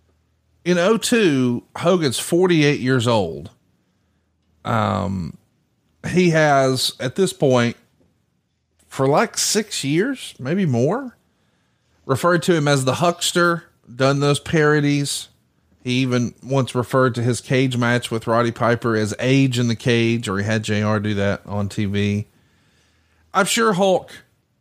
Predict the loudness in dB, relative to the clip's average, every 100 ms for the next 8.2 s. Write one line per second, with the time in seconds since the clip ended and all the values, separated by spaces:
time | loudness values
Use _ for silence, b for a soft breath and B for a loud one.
0 | _ _ _ _ _ _ _ -14 -14 -8
1 | 0 2 4 4 2 2 2 2 0 -2
2 | -2 -4 0 2 2 0 -2 -4 -2 0
3 | 0 -2 -6 -6 -6 -2 -2 0 -2 0
4 | 0 0 0 0 -4 -6 -4 -4 -4 -2
5 | 0 0 -2 -4 -8 -4 -2 2 2 4
6 | 2 2 -2 -2 -4 0 2 2 2 2
7 | 2 0 -2 -4 -4 -4 -4 -4 -6 -6
8 | -8